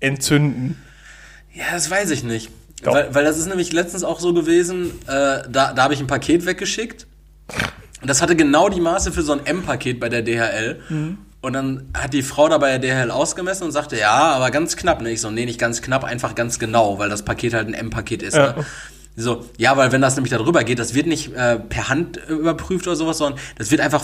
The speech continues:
Speaker 2: von Lasern überprüft und wenn das dann
Speaker 1: Mhm.
Speaker 2: nicht passt in die Maße, dann kriegen sie es einfach wieder zurück“, ne? Denk ich mir auch wieder so, „Ja, aber dann einfach, <laughs> einfach an den Absender adressieren.“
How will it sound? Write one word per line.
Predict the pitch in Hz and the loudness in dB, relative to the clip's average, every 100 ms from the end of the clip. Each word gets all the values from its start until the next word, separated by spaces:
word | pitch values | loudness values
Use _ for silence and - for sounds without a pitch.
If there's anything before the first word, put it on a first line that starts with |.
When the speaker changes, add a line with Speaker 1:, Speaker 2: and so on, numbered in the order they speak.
| - - | -4 -4
Speaker 2:
von | 123 | 2
Lasern | 113 147 160 175 | 4 6 4 2
überprüft | 175 170 - 190 190 190 | 4 4 2 -4 -2 -2
und | 135 | 2
wenn | 135 | 4
das | 147 175 | 6 4
dann | 160 139 | 4 4
Speaker 1:
Mhm. | 165 | 2
Speaker 2:
nicht | 131 - - | -2 -8 -2
passt | 165 165 170 | 0 2 0
in | |
die | 170 | 0
Maße, | 165 165 165 | 2 2 2
dann | 143 131 | 0 0
kriegen | - 147 | -2 -4
sie | |
es | 131 | -2
einfach | 127 123 | -2 0
wieder | 135 131 | 0 0
zurück“, | - 127 131 110 | -2 -4 -6 -6
ne? | 117 - - - | -8 -8 -12 -6
Denk | 117 | -4
ich | |
mir | 123 | 0
auch | 147 143 | 0 2
wieder | 117 101 | 0 0
so, | 104 104 - - - - | -4 -8 -16 -20 -20 -20
„Ja, | 92 92 | -12 -8
aber | 104 101 98 - | -6 -8 -10 -2
dann | 110 147 - | -2 0 0
einfach, | 156 160 165 - - - - | -2 0 -2 -2 -14 -6 0
<laughs> | - - - 143 | 0 0 -2 -4
einfach | - - 165 165 - - | -6 0 2 2 -4 -4
an | 185 175 156 143 139 | -2 -2 -4 -6 4
den | 170 170 | 4 4
Absender | 175 226 - 156 165 156 | -2 -4 0 2 4 2
adressieren.“ | - 165 170 - - 131 123 | 2 0 0 -2 -6 -8 -8